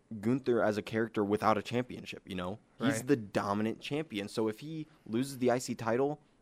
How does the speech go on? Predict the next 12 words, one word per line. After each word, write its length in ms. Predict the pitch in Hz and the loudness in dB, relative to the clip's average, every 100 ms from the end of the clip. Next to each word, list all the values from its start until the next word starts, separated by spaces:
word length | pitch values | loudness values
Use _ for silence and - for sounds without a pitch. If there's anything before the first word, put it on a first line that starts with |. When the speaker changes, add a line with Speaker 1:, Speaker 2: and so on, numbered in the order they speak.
| _ _ _ _ _ _ 110 - | _ _ _ _ _ _ -18 -2
Speaker 1:
does 200 | 110 117 | -2 0
he 160 | 120 | -4
then 280 | 104 107 113 | 0 0 2
dethrone 540 | 110 113 - 101 113 | 0 -4 0 2 4
Roman 300 | 107 107 113 | 4 4 4
Reigns? 400 | 101 101 127 127 | 2 2 0 -2
Right 240 | 110 104 123 | 0 0 2
now, 240 | 117 151 | 2 2
I 60 | 143 | 2
don't 180 | 117 101 | 0 -4
see 200 | - 98 | -4 -4
that. 260 | 87 - | -4 -10